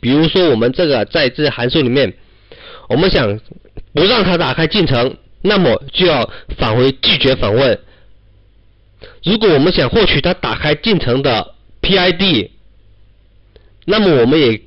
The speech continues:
可以通过它的参数来获-，获得到。这就是 hook 的目的。接着我们沿路返回，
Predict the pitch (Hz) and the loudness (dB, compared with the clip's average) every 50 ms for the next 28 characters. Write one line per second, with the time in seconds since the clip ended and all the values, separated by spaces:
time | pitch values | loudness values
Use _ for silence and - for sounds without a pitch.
0 | - - - 151 156 139 113 92 - - - 170 170 180 185 170 156 151 151 143 | -10 -4 -2 0 2 2 0 0 -2 -2 -2 0 2 2 2 0 0 0 0 -2
1 | - - _ - - - - 165 165 160 - 180 143 117 113 117 - 160 143 113 | -2 -4 _ -16 -10 -6 -4 -2 -2 0 0 0 2 2 0 0 2 2 2 0
2 | - - - - - - - 180 135 - 117 117 151 135 107 - - - - - | 0 -4 -14 -12 -4 -2 0 0 2 2 0 0 0 -2 -4 -6 -10 -16 -20 -20
3 | - _ _ - - _ _ _ - - - - - - - - - - - - | -20 _ _ -20 -20 _ _ _ -20 -20 -20 -20 -20 -20 -20 -20 -20 -10 -4 -2
4 | 220 180 - 196 185 185 - - 233 196 - - 117 113 123 147 180 175 143 131 | 0 0 2 2 0 0 0 0 0 0 0 0 0 0 2 2 2 2 2 2
5 | 135 117 95 - - _ _ _ _ - - - - - - - - 220 226 214 | 0 0 0 -2 -6 _ _ _ _ -20 -20 -20 -20 -20 -18 -6 -2 0 2 2
6 | 208 156 101 82 - - _ - - 117 123 135 151 147 131 120 120 131 185 185 | 2 0 -2 -6 -10 -14 _ -8 -4 -2 0 0 0 0 0 0 2 2 2 0
7 | 156 - - - 107 98 90 - 107 107 120 127 | 0 -2 -4 -4 -4 -4 -4 -2 -2 -2 -2 -2